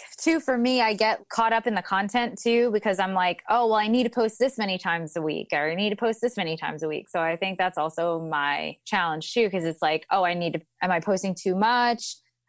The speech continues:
Am I not posting enough? Should I post less? Should I post more?" And I'm sure a lot of musicians listening also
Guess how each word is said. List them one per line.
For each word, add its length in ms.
Am 80
I 80
not 140
posting 300
enough? 400
Should 180
I 80
post 380
less? 540
Should 140
I 60
post 320
more?" 300
And 240
I'm 100
sure 180
a 60
lot 220
of 200
musicians 580
listening 500
also 500